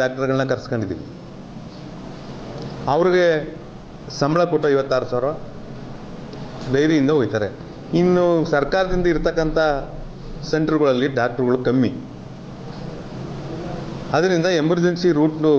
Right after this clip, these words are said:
ನಮ್ಮದೇ ಡಾಕ್ಟ್ರು ಹೋಗ್ತಾ ಇರ್ತಾರೆ. ಇನ್ಶೂರೆನ್ಸ್ ಮಾಡಿಸ್ತೀವಿ ಸರ್, ರೈತರಿಗೆ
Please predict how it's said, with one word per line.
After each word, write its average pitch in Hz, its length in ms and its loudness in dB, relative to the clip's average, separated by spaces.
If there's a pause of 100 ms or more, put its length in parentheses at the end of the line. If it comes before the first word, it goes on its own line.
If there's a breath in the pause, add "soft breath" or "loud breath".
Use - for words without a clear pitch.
(240)
ನಮ್ಮದೇ 135 380 2 (1040)
ಡಾಕ್ಟ್ರು 127 320 0
ಹೋಗ್ತಾ 104 220 2
ಇರ್ತಾರೆ. - 300 -4 (2500)
ಇನ್ಶೂರೆನ್ಸ್ 170 480 2
ಮಾಡಿಸ್ತೀವಿ 127 420 0
ಸರ್, 95 220 -6 (1700)
ರೈತರಿಗೆ 143 420 4